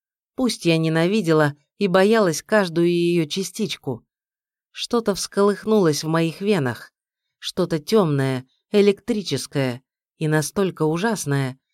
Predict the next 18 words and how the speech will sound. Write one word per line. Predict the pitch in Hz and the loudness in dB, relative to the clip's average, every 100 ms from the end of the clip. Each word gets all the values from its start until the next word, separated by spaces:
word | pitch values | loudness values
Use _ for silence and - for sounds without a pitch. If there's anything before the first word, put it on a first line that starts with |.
| _ _ | _ _
что | - - 214 | -8 -2 0
заставило | 202 196 247 202 185 | 0 -2 -2 0 0
меня | 180 190 190 185 _ _ | 0 0 -2 -4 _ _
стиснуть | - - 220 - 180 175 | -16 -6 -4 -2 -4 -4
челюсти. | - 214 131 120 - 123 104 _ _ _ _ _ _ _ _ _ _ | -2 -2 -2 -4 -8 -12 -12 _ _ _ _ _ _ _ _ _ _
Зашипев | 165 165 151 175 165 156 | -4 -2 -2 -4 -4 -6
сквозь | - - 147 | -6 -4 -4
зубы, | 143 185 185 139 127 _ _ - | -2 -4 -2 -2 -4 _ _ -4
я | 190 220 | 0 2
направила | 160 143 156 147 143 143 | 2 0 0 2 2 0
эту | 139 | -2
силу | 143 - 156 143 | -6 -4 -2 -2
в | |
зверя. | 143 151 160 120 113 - _ _ _ _ _ _ _ _ _ | -2 -2 -2 -2 -6 -14 _ _ _ _ _ _ _ _ _
Но | - 156 160 196 220 _ _ _ _ | -10 -4 -2 -4 -8 _ _ _ _
ничего | 151 147 139 147 135 139 | -6 -6 -4 -4 -2 -2
не | 143 | -2
произошло. | 160 170 185 190 - 151 113 | -2 -2 -2 -4 -4 -4 -6